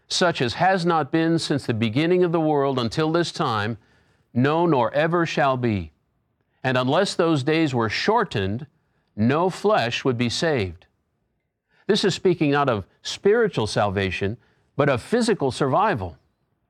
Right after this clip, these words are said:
But for the elect's sake, those days will be shortened. The elect are those called and chosen by God.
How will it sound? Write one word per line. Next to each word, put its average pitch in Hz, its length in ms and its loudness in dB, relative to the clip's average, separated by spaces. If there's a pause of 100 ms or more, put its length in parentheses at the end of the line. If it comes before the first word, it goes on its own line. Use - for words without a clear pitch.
(880)
But 165 240 0
for 185 120 0
the 147 120 2
elect's 190 320 0
sake, 110 440 -4 (120)
those 120 260 0
days 156 520 0 (180)
will 135 260 2
be 127 220 0
shortened. 85 580 -4 (800)
The 104 160 -2
elect 113 600 0 (360)
are 120 200 0
those 135 340 0
called 113 560 0 (200)
and 120 140 -2
chosen 113 720 -2
by 104 200 0
God. 87 420 -6